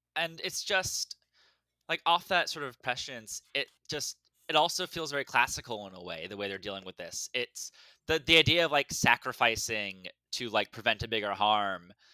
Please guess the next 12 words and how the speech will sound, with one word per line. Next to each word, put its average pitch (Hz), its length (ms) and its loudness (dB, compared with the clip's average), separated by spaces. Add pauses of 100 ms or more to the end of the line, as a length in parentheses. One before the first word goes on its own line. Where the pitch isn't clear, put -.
(120)
I 107 80 -6
mean, 113 80 -4
it's - 100 -6
very 135 240 8
Omelas 110 760 2 (120)
by, 104 120 0
like, 104 220 -4
Le 104 160 -10
Guin. 107 480 -2
It 117 200 -2
reminded 147 320 4
me 135 260 -2